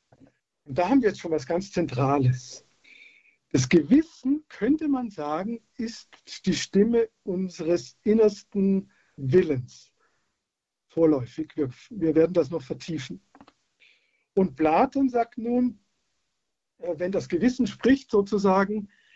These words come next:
erinnern wir uns an unser höheres Selbst, das, das nach Platon, äh, äh, mal in der Welt der Ideen gelebt hat.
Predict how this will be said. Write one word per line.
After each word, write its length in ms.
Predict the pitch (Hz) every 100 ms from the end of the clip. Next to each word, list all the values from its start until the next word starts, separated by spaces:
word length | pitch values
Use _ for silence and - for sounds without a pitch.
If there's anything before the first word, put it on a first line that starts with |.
| _ _ -
erinnern 760 | 175 190 - 294 359 320 240 190
wir 200 | 170 208
uns 680 | 190 269 349 - - - _ _ _ _ _ _ _
an 260 | 175 214 233
unser 380 | 214 220 208 160
höheres 460 | 180 196 190 -
Selbst, 480 | 175 180 294 - -
das, 320 | 190 - - _ _ -
das 240 | 170 165
nach 240 | 160 127
Platon, 680 | - 147 170 202 220 254 262 _ _ _ _ _ _
äh, 260 | 170 156 147
äh, 580 | _ - 214 156 147 226
mal 600 | 151 151 156 180 202 214 _ _ _ _ _ -
in 220 | 190 165
der 200 | 151 147
Welt 240 | 156 151 135
der 120 | 196
Ideen 480 | 135 156 160 226 247
gelebt 440 | 190 202 214 -
hat. 280 | 202 196